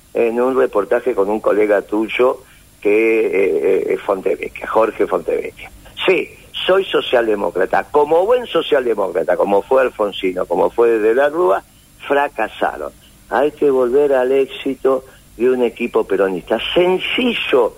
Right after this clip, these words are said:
como una oración. Sencillito como te lo acabo de decir.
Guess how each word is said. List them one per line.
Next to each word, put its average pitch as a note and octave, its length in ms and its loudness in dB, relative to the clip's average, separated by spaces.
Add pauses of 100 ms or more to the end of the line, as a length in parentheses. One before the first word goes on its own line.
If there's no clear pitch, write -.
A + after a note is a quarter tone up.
(260)
como C3+ 240 0
una D3 180 2
oración. A2 440 0 (460)
Sencillito F#3+ 840 0
como D3 220 2
te B2+ 120 0
lo B2+ 100 4
acabo B2+ 240 2
de A#2+ 120 2
decir. G2 220 -8